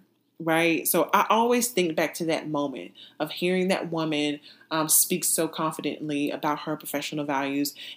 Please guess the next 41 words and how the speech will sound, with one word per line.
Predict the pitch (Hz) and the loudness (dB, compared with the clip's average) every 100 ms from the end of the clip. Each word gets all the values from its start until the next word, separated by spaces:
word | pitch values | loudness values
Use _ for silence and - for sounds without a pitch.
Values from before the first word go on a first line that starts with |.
| - | 0
and, | 170 160 | 0 2
and | 160 170 | 2 2
it | 165 | 2
helped | 175 - | 2 2
me | 160 | 0
turn | 156 175 151 - - | 0 0 0 -2 -4
inward | 156 165 214 240 - - _ | -4 -2 -2 -2 -6 -20 _
and | 175 | 0
become | 180 202 185 160 | 0 0 0 0
more | 156 | -2
clear | 151 - 170 160 165 | -2 -6 0 2 2
about | - 147 139 127 - - - | 0 0 2 0 -2 -10 -10
who | - 226 | 0 2
I | 190 165 | 4 2
am | 165 175 175 | 0 0 -2
as | 180 | -4
a | |
professional | 180 - 190 - 196 196 196 - - | -6 -4 -4 -2 -2 -2 -4 -10 -10
and | 165 151 | -6 0
what | 151 | 2
do | 143 139 | 2 0
I | 135 | 0
value. | 131 117 - - - _ _ _ _ _ _ _ - - | -2 -8 -10 -16 -20 _ _ _ _ _ _ _ -10 -8
So | - 202 | 2 4
I | 285 | 4
encourage | 240 190 185 202 170 | 4 2 2 4 4
you, | 151 156 180 | 4 2 2
if | 180 | 0
you're | 185 | 0
listening | 160 151 - 190 190 | 0 -2 -4 -4 -2
out | 190 - | -4 -2
there, | 214 214 214 - - - | -4 -4 -8 -14 -16 -4
I | - 494 | 0 2
encourage | 190 190 185 165 | 2 2 4 4
you | 170 | 2
to | - | 0
do | 139 151 | 2 2
the | 147 | 2
same. | - 107 98 - - 240 226 226 226 208 - - | -2 -2 -2 -2 8 8 10 8 8 4 2 -8
<laughs> | - - | -8 4
Hopefully | 269 302 294 277 277 285 | 6 8 6 6 6 2